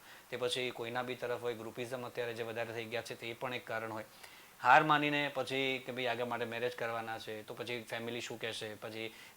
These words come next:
જોબ ચાલુ કરી દે અને પછી કલા ક્યાંક છૂટી જતી હોય છે. આપ, આપના બાદ, આપના વખતે પણ એવું આવ્યું હશે કે ભાઈ ફેમિલી કહેતી હશે કે આ શું કરે છે કે પછી મેરેજ કરી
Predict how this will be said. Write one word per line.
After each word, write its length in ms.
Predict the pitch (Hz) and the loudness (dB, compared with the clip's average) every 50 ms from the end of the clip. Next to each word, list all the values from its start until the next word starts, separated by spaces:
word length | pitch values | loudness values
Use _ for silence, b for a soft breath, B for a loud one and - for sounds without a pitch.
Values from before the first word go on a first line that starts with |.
| 113 | -4
જોબ 180 | 110 139 147 139 | 4 4 4 4
ચાલુ 260 | - - 131 123 120 | 4 2 2 2 2
કરી 160 | 113 123 107 | 0 0 0
દે 80 | 113 123 | 2 0
અને 80 | 131 | 0
પછી 180 | 151 156 147 160 | 2 -2 -2 0
કલા 200 | - - 135 139 | 0 2 2 2
ક્યાંક 200 | - - 147 - | 2 0 -4 -6
છૂટી 260 | - - 127 - 113 | -6 -10 -8 -8 -8
જતી 220 | 98 - 104 110 104 | -8 -8 -10 -12 -12
હોય 160 | 104 110 107 | -12 -12 -10
છે. 180 | - - 117 - b b b b b b b b b b - - | -10 -12 -12 -14 b b b b b b b b b b -2 2
આપ, 140 | - 113 113 - - 143 - - | 4 4 4 2 -2 -4 -2 0
આપના 680 | 127 120 - - 135 135 139 147 151 151 151 151 139 120 123 | 2 0 2 2 4 8 10 10 10 10 8 6 4 2 2
બાદ, 200 | 127 123 127 127 127 - | 6 8 8 8 6 0
આપના 440 | - 120 - - 139 139 143 143 139 | -2 -2 0 2 6 6 8 6 6
વખતે 500 | 131 123 123 127 127 117 - 143 135 147 | 4 0 0 2 2 2 2 4 4 2
પણ 180 | 131 - 147 135 | 2 4 4 4
એવું 220 | 127 131 131 120 | 4 6 6 6
આવ્યું 180 | 117 123 123 123 | 6 6 4 2
હશે 200 | 117 - 123 113 | 0 0 -2 -2
કે 100 | 104 113 | -2 -2
ભાઈ 140 | 107 113 117 | -4 -4 -2
ફેમિલી 360 | 110 117 113 117 117 117 113 | 0 -2 -2 0 -2 -2 0
કહેતી 340 | 110 113 107 - 123 113 110 | 0 0 0 0 -2 -2 -2
હશે 200 | 107 - 113 107 | -4 -4 -8 -6
કે 160 | - 117 110 | -4 -2 0
આ 140 | 110 110 107 B B B B B | 0 -2 -2 B B B B B
શું 280 | - - - 143 135 120 | -8 -4 0 0 0 2
કરે 260 | - 120 113 113 110 | 2 4 4 4 2
છે 200 | - - 110 107 | 2 2 0 0
કે 120 | 101 113 | -2 -4
પછી 200 | 107 113 110 113 | -6 -4 -4 -4
મેરેજ 380 | 107 107 107 107 110 113 - - | -2 0 0 2 2 0 0 0
કરી 160 | - 113 110 | -2 -4 -4